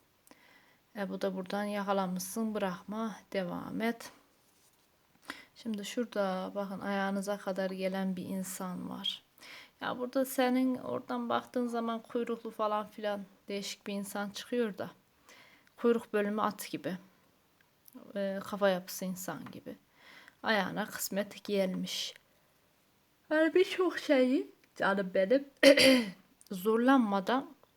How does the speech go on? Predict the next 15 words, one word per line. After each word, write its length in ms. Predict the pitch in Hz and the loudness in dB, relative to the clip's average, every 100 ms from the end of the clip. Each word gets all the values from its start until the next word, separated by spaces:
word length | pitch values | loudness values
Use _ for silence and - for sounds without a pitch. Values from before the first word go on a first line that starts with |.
| _ - | _ -4
almak 500 | 208 196 208 202 - | -2 0 0 -2 -6
demek. 540 | - 196 202 - - _ _ _ _ _ - | -8 -8 -16 -18 -20 _ _ _ _ _ -20
Yani 120 | 190 - | -18 -4
çok, 400 | - 262 269 - | 0 0 -2 -6
e, 40 | |
e, 360 | 196 - - - - - - - - - _ _ _ - - - - - _ _ | -6 -6 -10 -12 -10 -10 -10 -12 -16 -18 _ _ _ -18 -18 -20 -20 -20 _ _
yorulmadan 760 | 214 214 233 226 202 190 233 247 | 4 6 6 4 2 0 2 2
almak 500 | 202 196 190 185 - | 2 0 -2 -6 -8
demek. 380 | 214 262 269 | -4 -2 -2
Haftanıza 760 | 214 202 - 196 196 190 247 262 - - _ - | -4 -6 -6 -6 -6 -2 -2 -2 -10 -20 _ -4
zorluklarla 760 | 196 202 202 196 196 196 190 190 | -2 0 -2 -2 -2 0 -4 -6
birlikte 420 | - - - 262 269 | -6 -8 -2 -2 0
kolaylıklar 760 | - 185 196 196 - - - | -2 0 -2 -4 -4 -2 -2
da 240 | - 247 240 - _ _ _ _ _ _ _ _ _ _ _ _ _ - - - - _ | 0 0 0 -8 _ _ _ _ _ _ _ _ _ _ _ _ _ -20 -20 -20 -20 _
geliyor. 600 | 220 196 185 156 180 - | 0 2 0 -6 -12 -14